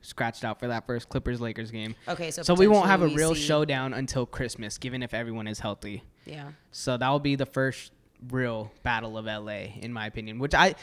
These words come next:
Speaker 1: I still think the Clippers given their roster, they, they'll still be good against the Lakers. They'll hold up. But I think that's gonna be the major thing is not the duo. It's gonna be the players that surround the duo.
Speaker 2: Yeah, definitely. And then talking about defense, they have,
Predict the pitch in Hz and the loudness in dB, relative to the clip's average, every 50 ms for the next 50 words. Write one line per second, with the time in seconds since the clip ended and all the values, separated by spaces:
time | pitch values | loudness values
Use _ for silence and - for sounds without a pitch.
0 | - - - - - 151 160 - 202 196 - 170 165 160 123 - - 147 135 139 | -16 -20 -12 -4 -2 0 2 2 2 2 2 0 -2 -2 -4 -4 -4 -4 -2 -2
1 | 127 123 120 113 - - - - _ _ _ _ _ _ 131 131 131 - 139 135 | -4 -4 -4 -4 -6 -10 -14 -16 _ _ _ _ _ _ -12 -4 0 0 2 2
2 | 135 131 131 120 113 120 117 123 120 - - 139 135 135 123 117 - - - 117 | 2 0 -2 0 0 0 0 0 0 0 -2 -4 -4 -2 -4 -6 -6 -6 -6 -6
3 | 120 - - 170 160 139 131 131 151 156 139 117 120 117 117 - - - - 107 | -4 -2 -2 -2 0 -2 -2 0 -2 -2 -2 -4 -6 -8 -8 -8 -10 -10 -8 -8
4 | 107 117 113 - 95 104 110 110 110 110 113 113 110 107 104 113 123 143 151 156 | -8 -8 -8 -10 -12 -10 -10 -10 -8 -8 -8 -8 -10 -10 -8 -4 0 0 2 4
5 | - 185 185 151 143 131 135 - - 147 143 147 139 139 123 120 123 123 123 127 | 2 2 2 2 0 -2 -2 -2 -4 -4 -2 -2 -2 -2 -2 -4 -4 -4 -4 -4
6 | 127 127 120 - - 120 120 127 143 156 147 101 131 123 113 - - - - _ | -4 -6 -6 -6 -6 -6 -4 -4 -4 -4 -4 -4 -4 -4 -4 -6 -8 -10 -14 _
7 | _ _ _ _ - 135 135 131 131 - 135 135 131 131 131 139 143 160 - - | _ _ _ _ -4 -4 -2 -2 -4 -6 -8 -8 -8 -6 -4 -2 -2 -2 -2 -4
8 | - - - - 127 127 131 127 123 117 - - 123 127 131 131 131 127 - - | -6 -10 -10 -10 -8 -8 -8 -8 -8 -8 -8 -8 -6 -6 -6 -6 -8 -10 -12 -12
9 | 120 113 110 110 110 110 113 117 117 113 107 104 98 101 101 95 92 92 92 120 | -12 -12 -10 -10 -10 -8 -8 -10 -10 -12 -12 -12 -12 -10 -10 -8 -8 -8 -8 -8
10 | 151 147 139 135 139 143 143 - 143 139 135 143 156 156 156 156 156 151 147 143 | -6 -6 -6 -6 -8 -10 -12 -12 -12 -12 -10 -8 -6 -6 -4 -4 -4 -4 -6 -6
11 | 143 135 - - _ _ _ _ - 170 156 147 151 151 147 143 135 147 147 143 | -8 -10 -12 -16 _ _ _ _ -8 -8 -6 -6 -6 -8 -8 -8 -8 -8 -10 -8
12 | 151 143 135 139 147 143 135 | -10 -10 -10 -10 -10 -12 -12